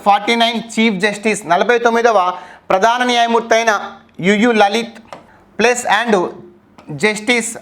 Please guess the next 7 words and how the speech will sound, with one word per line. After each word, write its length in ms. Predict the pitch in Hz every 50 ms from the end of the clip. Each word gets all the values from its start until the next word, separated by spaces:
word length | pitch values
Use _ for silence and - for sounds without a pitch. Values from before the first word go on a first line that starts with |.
| - -
రవీంద్ర 340 | 175 190 208 226 226 214 226 220 -
భట్. 180 | 214 202 202 202 - - - _ - -
So 80 | - 240 226 196
వీళ్ళిద్దరు 380 | 214 208 202 175 254 269 269 262 233
కూడా 240 | 269 262 240 240 214 196 196 202 202 - - - - - 185 208
ఈ 20 | 220 - 190
ఎకనామికల్ 480 | 190 233 240 262 262 269 254 262 262